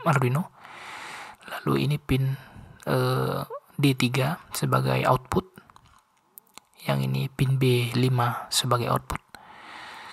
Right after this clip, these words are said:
Konsepnya hampir sama ya, algoritmanya hampir sama ini. Kalau misalkan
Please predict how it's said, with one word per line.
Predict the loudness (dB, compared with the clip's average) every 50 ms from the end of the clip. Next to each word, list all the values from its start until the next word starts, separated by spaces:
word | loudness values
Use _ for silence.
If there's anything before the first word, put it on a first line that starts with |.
| -4 0
Konsepnya | 2 4 4 4 4 2 4 4 4 4
hampir | 4 2 2 2 4
sama | 4 4 4 4 4 2
ya, | 4 4 4
algoritmanya | 4 4 4 4 2 2 2 0 2 2 2 2
hampir | 2 2 2
sama | 2 2 0 0 0 -2
ini. | -2 -2 -4 -8 -10 -14 -18 -20 -20 -20 -20 -20 -20 -20 -20 -20 -20 _ _ _ _ _ _ _ _ _ _ _ _ _ _ _ _ _ _ _ _ _ _ _ _ _ _ _ _ _ _ _ _ _ _ _ _ _ _ _ _ _ -12
Kalau | -10 -6 -2 -2 -2
misalkan | 0 2 2 2 2 2 2 2 0